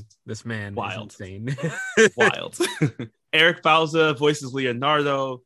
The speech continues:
Speaker 2: Coming up next, you know him as Blaine Anderson or the Music Meister in the Arrowverse, as we have Darren Criss voicing Raphael.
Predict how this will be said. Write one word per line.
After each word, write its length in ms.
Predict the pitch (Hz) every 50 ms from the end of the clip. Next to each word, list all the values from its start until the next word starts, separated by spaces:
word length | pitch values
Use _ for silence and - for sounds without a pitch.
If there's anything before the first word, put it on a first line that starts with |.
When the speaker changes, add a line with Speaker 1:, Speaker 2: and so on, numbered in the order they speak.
| _ _ _ _ _ _ _ _
Speaker 2:
Coming 240 | - 160 156 160 160
up 140 | 156 117
next, 520 | 110 139 147 147 147 143 - - - - -
you 140 | 131 135 131
know 220 | 139 143 147 143
him 340 | 135 147 139 135 131 135 127
as 320 | - 127 123 123 123 110 113
Blaine 300 | 104 135 139 143 143 139
Anderson 680 | 101 135 139 139 139 131 - - - 127 131 127 127 -
or 160 | - 123 113
the 80 | 110
Music 340 | 107 113 131 131 - 139 117
Meister 480 | 123 120 127 123 - - - 131 127 120
in 140 | 120 113 107
the 120 | 101 104 -
Arrowverse, 600 | 139 147 147 147 143 135 - 143 139 139 143 143 -
as 160 | 113 117 113 113
we 120 | 117 113
have 440 | 107 127 123 120 117 117 113 107 - _ _ _ _ 120
Darren 480 | - 143 131 135 139 143 143 139 135
Criss 400 | - - - 139 131 143 - - - -
voicing 560 | 117 120 123 120 - - 127 117 110 113 110
Raphael. 760 | 110 110 107 104 - 110 104 110 117 120 120 120 120 113 113